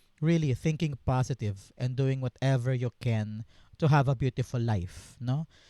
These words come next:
So ngayong linggong ito, time to have fun. May Three of Cups ka dito.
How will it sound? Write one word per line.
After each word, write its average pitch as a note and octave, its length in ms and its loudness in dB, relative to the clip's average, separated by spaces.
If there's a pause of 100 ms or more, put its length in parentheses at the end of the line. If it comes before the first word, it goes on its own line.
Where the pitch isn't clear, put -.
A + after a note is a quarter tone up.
(180)
So D3+ 160 -2
ngayong D#3 180 4
linggong D#3 300 2
ito, E3+ 240 -2 (240)
time C#3 240 2
to - 80 0
have B2+ 240 2
fun. C3+ 400 -2 (480)
May A#2 80 0
Three B2 240 -2
of A#2+ 80 0 (240)
Cups - 240 -4
ka B2+ 160 -4
dito. D#3 400 -4